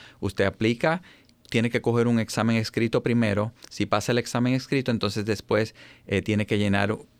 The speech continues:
un formulario completo de toda, de su experiencia, de si tiene escuela, si tiene, eh, experiencia de trabajo y obviamente un, una, un, eh, eh, una prueba física. También tiene que pasar una prueba física donde tiene que correr,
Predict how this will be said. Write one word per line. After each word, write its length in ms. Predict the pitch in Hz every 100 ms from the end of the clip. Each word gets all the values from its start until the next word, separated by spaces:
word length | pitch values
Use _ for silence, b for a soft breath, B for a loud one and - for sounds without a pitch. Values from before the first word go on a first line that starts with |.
| _ -
un 120 | 110
formulario 600 | - 117 110 101 101 104
completo 680 | 101 95 90 113 123 120 120
de 120 | 104
toda, 400 | - 98 95 92 B B B -
de 160 | 95 -
su 140 | -
experiencia, 640 | 95 - 85 90 98 - 92
de 160 | 92
si 140 | - -
tiene 220 | 92 90
escuela, 640 | - - 110 113 110 107
si 180 | 98 90
tiene, 500 | - 92 92 90 87 -
eh, 220 | 90 87 85
experiencia 460 | - 92 90 90 90
de 100 | 87
trabajo 840 | 90 90 101 110 110 110 107 101 B B B
y 80 | 101
obviamente 540 | 101 107 110 113 107
un, 680 | 101 101 104 104 101 92 90 - _ - _ _ _ -
una, 400 | 104 110 104 98
un, 240 | 98 104 107
eh, 160 | 101 -
eh, 720 | 95 95 - 87 85 85 82 143 - -
una 220 | 101 107 104
prueba 220 | 107 98
física. 400 | 123 110 113 98
También 300 | 95 95 104
tiene 220 | 104 101
que 120 | 101
pasar 280 | - 92 95
una 140 | 95 92
prueba 220 | 92 92
física 340 | 107 - 104
donde 200 | 95 90
tiene 200 | 85 92
que 100 | 95
correr, 460 | 92 90 95 92